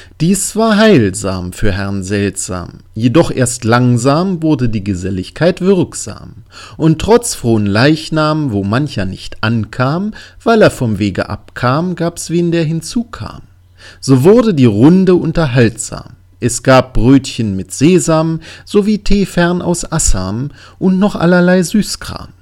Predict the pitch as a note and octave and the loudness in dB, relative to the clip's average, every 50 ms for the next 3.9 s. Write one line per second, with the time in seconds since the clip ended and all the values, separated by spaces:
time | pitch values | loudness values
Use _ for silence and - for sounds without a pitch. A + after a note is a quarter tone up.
0 | _ _ _ _ _ _ - - - E3+ G3 G3 F3+ F#3 F#3 - - - E3 E3 | _ _ _ _ _ _ -4 0 2 4 4 4 4 2 0 0 -2 -2 0 0
1 | E3 - - - - - - - A2 G2+ B2 C3 B2 G#2 F#2 E2 F2 E2 - - | 0 0 -2 -4 -6 -6 -8 -2 2 4 6 6 6 4 2 -2 -6 -10 -12 -16
2 | - - - - - - - - F3+ G3+ G3 G#3+ A3 G#3 - G#3 A3 G#3 - - | -20 -20 -20 -20 -20 -14 -2 2 4 6 6 6 4 4 4 2 2 2 2 4
3 | G#3 G#3 G3+ F3+ G3+ G3+ G3 A3+ A3+ F#3+ C3 G2 - - - - - - | 4 4 4 4 2 0 0 0 0 2 0 0 -4 -8 -12 -14 -14 -16